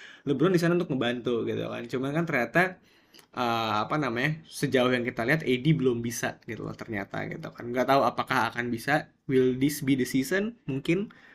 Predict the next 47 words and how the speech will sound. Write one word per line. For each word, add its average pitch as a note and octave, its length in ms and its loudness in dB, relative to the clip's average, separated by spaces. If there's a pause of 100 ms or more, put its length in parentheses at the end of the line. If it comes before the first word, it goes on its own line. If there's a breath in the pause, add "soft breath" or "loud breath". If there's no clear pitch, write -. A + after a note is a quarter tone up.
(300 loud breath)
Cuman C#3+ 240 2
itu C3 80 2
tadi D3 320 4
banyak, A2+ 480 -4 (160)
eh, A#2+ 320 0
banyak C3+ 400 0
yang C3+ 80 -6
harus B2 240 -2
terjadi B2+ 720 0
untuk, C3+ 480 -6 (240)
eh, A#2 240 -2
A - 80 4
D C3+ 160 0
bisa, A#2+ 240 -2
eh, A2+ 560 -6
memenuhi, A#2+ 880 -2
bisa - 80 -6
dibilang, B2 480 0 (480 loud breath)
eh, A2+ 480 -6
keinginan C#3+ 480 4
itu D3 160 0
oleh B2 160 0
LeBron B2 480 -4
gitu G#2+ 240 -8
kan. A2 160 -4
Karena D#3+ 160 0 (720 soft breath)
baik B2+ 160 0
lagi D#3+ 240 6
gitu A2+ 160 0
loh, - 240 -8 (200)
terakhir C#3 320 2
kali C#3 320 4 (320)
A C#3+ 160 4
D C#3 160 4
main, C3+ 560 2
eh, A#2+ 240 0
di A#2+ 80 2
atas B2+ 160 -2
tujuh A#2+ 240 -6
puluh A#2+ 240 2
game, C#3 240 6
kalau A#2+ 160 0
misalnya A#2 240 0
gue A#2 80 0
nggak A#2 160 -4
salah C#3+ 80 -2
itu E3+ 100 4